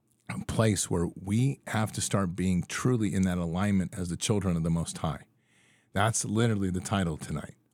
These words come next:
Armor up, hands up, and buckle up, because it's gonna be a wild ride. But I truly believe that the destiny of this nation right now sits with a group of people that have committed themselves to the walk with Christ in a bold and powerful way,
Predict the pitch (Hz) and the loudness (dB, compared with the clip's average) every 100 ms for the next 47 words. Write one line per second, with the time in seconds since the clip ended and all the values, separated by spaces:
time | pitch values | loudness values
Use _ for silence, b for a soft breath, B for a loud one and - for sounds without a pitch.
0 | _ - 113 117 107 101 104 - 101 101 | _ -2 2 2 2 -2 -6 0 2 4
1 | 90 90 - 85 78 76 76 73 - 87 | 2 0 0 2 2 -2 -4 -6 -4 -2
2 | 90 85 110 - 95 80 85 76 73 71 | 0 0 0 0 0 0 0 -2 -4 -2
3 | 87 87 76 80 80 - - b b b | 0 0 -2 -4 -4 -8 -18 b b b
4 | b b b - 95 131 135 147 139 117 | b b b 0 4 4 6 4 4 2
5 | 110 110 98 87 92 101 110 - 120 98 | 2 4 2 0 -2 -2 -2 -2 0 0
6 | 90 104 95 - 87 92 92 87 - - | 2 2 0 0 -2 0 -2 -2 0 0
7 | 117 - 82 82 82 113 - 98 - 104 | 0 0 -2 -2 0 -2 -2 -4 -2 -2
8 | - 85 85 - 95 104 117 107 95 - | -2 -2 -4 -2 0 2 2 0 -2 0
9 | 95 95 - 82 82 87 - - - 110 | -2 -4 -6 -4 -2 -4 -4 -8 -2 0
10 | 117 127 - B B B - 87 85 76 | 0 -2 -6 B B B 0 2 2 2
11 | 98 110 98 78 - 98 - - 82 73 | 0 2 0 -2 -2 -2 -2 -2 -2 -2
12 | 67 | -6